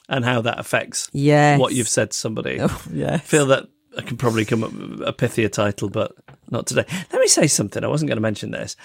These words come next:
Speaker 1: I am extremely tired.
Speaker 2: Mm.
Speaker 1: Now, I know nobody is interested in any, anybody else's tiredness, but the reason I mention it is I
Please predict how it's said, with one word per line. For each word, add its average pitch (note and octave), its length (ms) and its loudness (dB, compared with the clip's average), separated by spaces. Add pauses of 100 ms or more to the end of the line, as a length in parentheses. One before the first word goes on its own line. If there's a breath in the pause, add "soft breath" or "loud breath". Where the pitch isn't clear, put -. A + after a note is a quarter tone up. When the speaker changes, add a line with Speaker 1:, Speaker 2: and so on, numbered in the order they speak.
(380 loud breath)
Speaker 1:
I E3 160 6
am F3+ 100 6
extremely A2+ 880 2
tired. F#2 560 -6
Speaker 2:
Mm. D3+ 680 0
Speaker 1:
Now, D3 260 4
I D3+ 80 0
know C#3+ 260 4
nobody A2+ 800 0 (240)
is A2 140 0
interested G#2 440 -4
in G2+ 120 -2
any, G2+ 240 -4
anybody G#2 360 -2
else's - 280 -6
tiredness, - 460 -4
but - 140 -8
the C3 80 -2
reason D3 220 0
I C3 60 2
mention A#2 360 -2
it - 180 -8 (460 loud breath)
is B2+ 460 6 (460 soft breath)
I C3 540 6